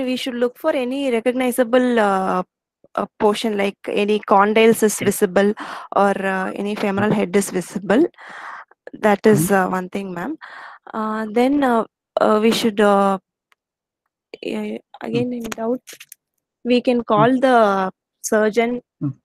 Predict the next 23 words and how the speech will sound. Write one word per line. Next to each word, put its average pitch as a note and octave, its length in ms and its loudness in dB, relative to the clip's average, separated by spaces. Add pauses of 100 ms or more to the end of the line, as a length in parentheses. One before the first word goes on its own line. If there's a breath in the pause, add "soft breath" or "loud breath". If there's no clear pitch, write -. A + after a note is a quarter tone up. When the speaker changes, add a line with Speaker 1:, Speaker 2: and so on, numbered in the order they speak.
(100)
Speaker 1:
to A#3+ 80 2
orient A3+ 440 6
Speaker 2:
Mm. G3 60 6
Speaker 1:
it A#3 120 0
for G3 220 -2
us G3 200 -6
when G3 220 -6
in F#3+ 160 -4
doubt, F#3+ 300 -2
when G3 160 -6
you're F#3+ 100 -4
not G3 220 -2
able G#3 340 4
to A#3+ 100 0
identify G#3+ 580 2
such, G#3 380 -4
uh, F#3+ 200 -4
anatomical G3 600 -4
landmarks F#3+ 600 -4
or G3+ 40 -6
something F#3 340 -10
like F#3+ 140 -10
that. - 100 -8